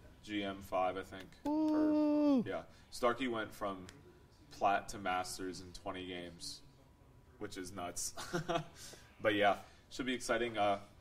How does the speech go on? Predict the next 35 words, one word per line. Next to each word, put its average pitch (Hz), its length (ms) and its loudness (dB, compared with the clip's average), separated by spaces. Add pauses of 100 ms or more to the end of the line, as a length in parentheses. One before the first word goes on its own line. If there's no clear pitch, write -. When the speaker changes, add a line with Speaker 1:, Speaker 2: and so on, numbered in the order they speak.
(200)
Speaker 1:
I 120 80 2
mean, 123 140 0
can 143 100 -6
we 135 80 -2
talk 147 240 0
about 143 180 0
our 127 80 0
new 131 120 -4
sponsor 117 520 -4
because 120 320 -4
of 104 100 -2 (920)
Speaker 2:
Oh, 95 140 12
we, 101 120 12
we 101 160 10
wanna 117 260 12
talk 120 160 12
about 101 100 -2
the 113 40 8
new 120 120 12
sponsor? 131 600 12
Speaker 1:
Yeah. 135 120 10 (400)
Speaker 2:
You 147 100 12
know, 185 180 12
I 180 140 12
think 165 220 12
we 151 80 12
have 139 100 12
some 135 160 6
time 123 220 12
to 113 40 4
talk 123 140 12
about 113 180 12
the 107 80 8
new 117 280 10
sponsor. 104 800 10